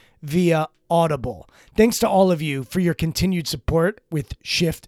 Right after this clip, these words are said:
Your Mind. Lastly, if you enjoyed today's conversation or any of our past guests, it would mean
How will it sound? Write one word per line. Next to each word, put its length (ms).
Your 200
Mind. 500
Lastly, 600
if 140
you 80
enjoyed 380
today's 320
conversation 720
or 180
any 220
of 80
our 160
past 420
guests, 460
it 60
would 100
mean 340